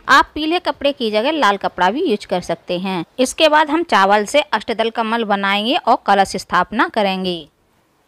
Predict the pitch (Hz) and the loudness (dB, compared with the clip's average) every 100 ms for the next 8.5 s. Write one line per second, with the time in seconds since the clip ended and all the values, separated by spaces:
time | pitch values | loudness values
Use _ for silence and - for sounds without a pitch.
0 | _ 247 240 - 269 269 277 269 285 254 | _ -2 -2 0 4 4 2 -2 -2 -2
1 | 254 220 208 - 185 190 190 - 262 240 | -2 -2 -2 -2 -2 0 -2 -2 0 0
2 | 240 294 403 269 - _ - 202 196 220 | 2 0 0 -4 -12 _ -4 -4 0 -2
3 | 254 233 202 - - 311 302 240 - 208 | -2 -2 0 -2 -2 -4 -4 -6 -2 0
4 | 196 262 - 220 - 180 - 240 240 226 | 0 -4 -2 -4 -2 -4 -2 -6 -2 0
5 | 214 254 403 - _ _ 214 208 220 214 | 0 0 -4 -6 _ _ -4 -2 0 0
6 | 202 208 233 233 254 - 240 262 214 185 | 0 0 2 2 0 -2 -6 -2 -2 0
7 | 220 196 185 196 - 240 - 220 220 277 | -4 -4 -2 -2 0 -4 -2 0 2 0
8 | 339 240 208 208 320 | 0 -2 0 -2 -4